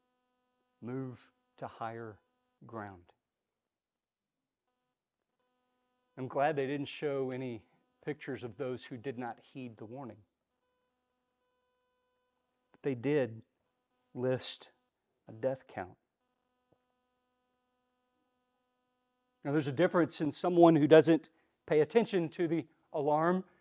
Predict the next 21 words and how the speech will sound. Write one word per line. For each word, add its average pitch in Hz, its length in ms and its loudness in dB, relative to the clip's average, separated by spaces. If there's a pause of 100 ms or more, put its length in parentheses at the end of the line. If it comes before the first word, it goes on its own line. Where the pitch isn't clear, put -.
(360)
who 190 100 4
ignores 185 560 6 (140)
the 170 80 4
alarm, 170 420 6
who 170 140 -4
doesn't 190 320 6
understand 202 680 4 (240)
the 170 120 2
alarm, 160 540 4 (220)
who 190 120 0
doesn't 196 480 6
obey 180 680 6 (220)
the 165 120 4
alarm, 165 800 6
and 175 320 4 (120)
the 175 120 6
person 175 580 6 (340)
who 185 160 6
pays 175 440 6
close - 340 2
attention 170 720 2